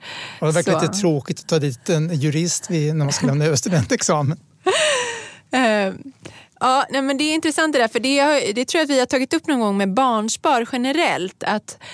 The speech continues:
Speaker 2: det kanske inte är så att man ska ha två olika I S K för sina barn. Ett
Speaker 1: Nej.
Speaker 2: som heter Anna och ett som heter Peter. Utan man kanske ska ha ett där man spar-, helt enkelt bara sparar till barnen. Och så,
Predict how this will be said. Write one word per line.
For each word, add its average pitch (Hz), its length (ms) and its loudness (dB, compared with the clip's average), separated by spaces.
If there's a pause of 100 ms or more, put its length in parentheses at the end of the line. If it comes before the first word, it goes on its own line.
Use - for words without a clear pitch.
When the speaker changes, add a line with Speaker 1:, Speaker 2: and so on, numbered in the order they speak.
(240)
Speaker 2:
det 233 120 0
kanske 247 240 0
inte 240 180 0
är - 20 4
så 220 120 0
att 220 120 2
man 220 140 0
ska - 140 -4
ha 277 380 2
två 180 460 -2
olika 185 540 -2
I 208 220 2
S 160 120 -2
K - 260 -4
för 180 120 -6
sina 170 280 -2
barn. 165 520 -2
Ett 190 160 -2
Speaker 1:
Nej. 160 180 0
Speaker 2:
som 185 120 -2
heter 175 600 0
Anna 165 360 -2
och 165 60 0
ett 170 160 -4
som 170 140 -4
heter 160 180 -4
Peter. 175 500 -2 (380)
Utan 208 380 0
man 202 180 0
kanske 220 280 -2
ska - 180 -2
ha 196 320 0
ett - 540 -6 (100)
där 190 140 -4
man 185 240 0
spar-, 208 260 0
helt 208 240 -2
enkelt 190 280 -4
bara 175 220 0
sparar 185 440 0
till 190 320 -4
barnen. 226 600 0 (160)
Och - 320 -6
så, 214 240 0